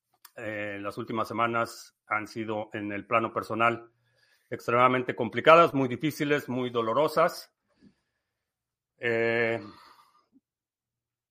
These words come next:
por recomendación de los abogados no puedo ab-, ahondar mucho en ese tema, más allá de lo que ya,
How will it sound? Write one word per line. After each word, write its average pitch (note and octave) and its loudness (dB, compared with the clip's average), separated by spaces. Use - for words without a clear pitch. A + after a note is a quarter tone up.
por A2+ -8
recomendación A#2 0
de A#2+ 2
los A2 -6
abogados C3 2
no A2+ -6
puedo A2 -4
ab-, A2 -2
ahondar A#2+ 4
mucho C#3 -2
en A#2+ -4
ese B2+ -6
tema, C#3 -2
más B2+ -6
allá A2 -6
de A2 -8
lo G2+ -10
que G2+ -16
ya, G#2+ -6